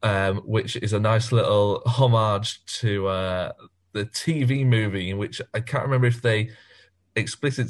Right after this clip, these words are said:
I can't remember if they said that they were brothers or half brothers, or if, um,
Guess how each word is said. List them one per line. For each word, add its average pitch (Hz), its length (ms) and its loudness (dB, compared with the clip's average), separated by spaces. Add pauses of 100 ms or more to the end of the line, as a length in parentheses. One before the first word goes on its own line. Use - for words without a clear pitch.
(140)
I 127 80 4
can't 135 220 2
remember 131 300 2
if 120 80 -2
they 120 120 2
said 131 540 0
that 127 220 2
they 123 100 4
were 123 140 4
brothers 127 480 2
or 107 140 0
half 117 420 0
brothers, 120 460 0 (580)
or 101 360 0
if, 113 360 -2
um, 98 560 -4